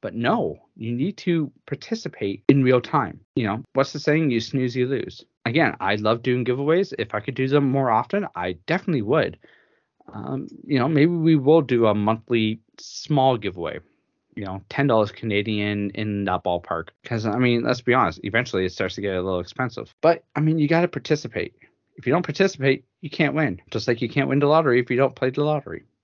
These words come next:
So, again, thank you for all your support.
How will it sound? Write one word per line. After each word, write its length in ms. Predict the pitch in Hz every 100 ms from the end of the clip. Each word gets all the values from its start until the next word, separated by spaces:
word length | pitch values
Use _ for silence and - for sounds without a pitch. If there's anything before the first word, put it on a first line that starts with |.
| _
So, 460 | - 110 110 107 _ _ _ _ _ _ _ _ _ _ _ _ _ -
again, 300 | 143 180 175
thank 240 | 170 196
you 80 | 226
for 180 | 143 120
all 200 | 139 139
your 100 | 131
support. 460 | - - 98 101